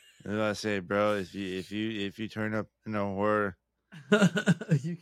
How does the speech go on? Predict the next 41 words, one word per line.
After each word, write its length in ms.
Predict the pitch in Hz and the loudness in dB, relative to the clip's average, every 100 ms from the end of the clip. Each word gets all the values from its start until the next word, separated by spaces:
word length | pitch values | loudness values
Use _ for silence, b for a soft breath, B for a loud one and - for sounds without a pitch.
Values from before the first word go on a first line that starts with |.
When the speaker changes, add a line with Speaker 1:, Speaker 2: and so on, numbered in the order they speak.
| _ - | _ 8
Speaker 2:
you're 180 | 170 | 8
fine, 380 | 170 190 175 165 | 10 8 12 12
Speaker 1:
if 140 | 147 131 | 10 6
Speaker 2:
babe. 220 | 139 131 | 6 6
Speaker 1:
you 80 | 113 | 4
turn, 300 | 123 110 90 _ _ _ 135 | -2 -4 -6 _ _ _ -10
Speaker 2:
You're 100 | 131 | 0
not 200 | 131 143 | 4 4
in 100 | 127 | 4
Speaker 1:
if 100 | 107 | 2
you, 60 | 110 | 0
Speaker 2:
trouble. 140 | 98 110 | 0 -4
Speaker 1:
if 160 | 104 | -4
you 60 | 113 | -2
turn 240 | 123 113 | 2 4
up, 120 | 110 - | 4 0
if 280 | 104 101 113 | -4 -2 -2
you 80 | |
turn 160 | - 117 | 2 2
up 120 | 113 | 2
in 60 | 104 | 0
a 80 | 101 | 2
horror, 340 | 113 117 107 | 4 4 4
horror 360 | 95 117 120 107 | 4 6 6 6
movie, 420 | 107 101 104 92 - _ _ _ _ _ _ _ _ _ _ _ _ _ _ _ _ _ _ _ | 4 4 2 0 -6 _ _ _ _ _ _ _ _ _ _ _ _ _ _ _ _ _ _ _
next 220 | - 107 101 | -2 -2 0
thing 180 | 110 | 0
you, 160 | 110 101 - _ _ _ _ _ _ _ _ _ _ - | 0 -4 -8 _ _ _ _ _ _ _ _ _ _ -8
next 220 | 104 - | -4 -4
thing 220 | 117 110 107 | -2 0 2
you 160 | 107 | 2
know, 420 | 104 110 104 95 - _ _ _ _ _ _ | 4 4 4 0 -4 _ _ _ _ _ _
Speaker 2:
I'm 120 | 147 127 | 2 10
definitely 380 | 147 151 120 | 10 10 6
tripping 320 | 107 135 123 104 | 6 6 6 2
her. 140 | 113 _ _ _ _ _ _ _ _ _ _ _ _ _ _ _ _ _ _ - | 0 _ _ _ _ _ _ _ _ _ _ _ _ _ _ _ _ _ _ 6
I'm 100 | 165 | 10
definitely 260 | 160 175 139 | 12 12 12
gonna 140 | 113 | 10
trip 200 | 95 123 | 8 6
her. 140 | 98 | 4